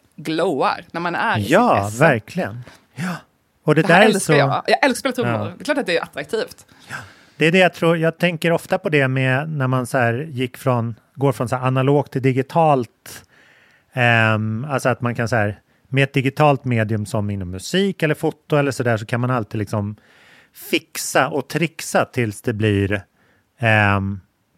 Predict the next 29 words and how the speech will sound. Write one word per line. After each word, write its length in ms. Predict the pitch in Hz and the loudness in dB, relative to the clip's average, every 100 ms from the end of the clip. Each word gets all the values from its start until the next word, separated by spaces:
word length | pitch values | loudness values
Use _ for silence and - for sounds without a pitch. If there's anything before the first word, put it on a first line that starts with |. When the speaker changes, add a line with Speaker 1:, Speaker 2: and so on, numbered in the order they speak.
| _ _ - | _ _ -12
Speaker 2:
liksom 420 | 165 113 98 90 - | -6 -4 -4 -8 -6
perfekt 800 | 113 120 - 135 - _ - - 285 | 0 0 2 -2 -2 _ -20 -20 -14
i 100 | 147 | -10
slutändan. 800 | 107 135 110 - 143 139 117 104 | -6 -4 -4 -2 -2 0 -2 -4
Och 100 | 117 | -2
då 200 | 123 160 | 0 0
sitter 300 | - 156 139 | 0 -6 -4
så 120 | 127 | -4
mycket 460 | 127 123 _ - 127 | -2 -4 _ -4 -2
av 360 | 117 110 104 110 _ _ _ _ _ | 0 0 -2 -8 _ _ _ _ _
talangen 580 | 131 123 113 107 113 123 | 0 2 2 0 -2 -4
i 520 | 127 110 107 107 98 _ _ _ | -4 -2 -2 -4 -6 _ _ _
tålamod 1120 | - 156 143 113 113 120 180 107 95 92 107 143 | -4 -2 0 0 0 0 0 -2 -6 -8 -10 -4
eller 320 | 117 113 113 | -2 0 -2
så 120 | - | 2
här, 280 | 110 101 131 | 2 2 -2
att 160 | 127 113 | -6 -2
ha 140 | 113 | 0
en 160 | 113 107 | 0 -4
blick 420 | 147 180 _ - | -2 -2 _ -12
för 140 | - 131 | -2 2
vad 240 | 117 101 | 2 0
som 200 | - 110 | -4 -2
är, 300 | 101 95 101 - _ _ _ _ _ _ _ - | -2 -2 -6 -10 _ _ _ _ _ _ _ -4
vad 220 | 120 113 | 0 0
som 100 | 117 | 0
är 60 | 110 | -2
bra. 200 | 104 98 | -2 0
Medans 640 | 120 120 117 117 - - | 2 4 2 0 -8 -14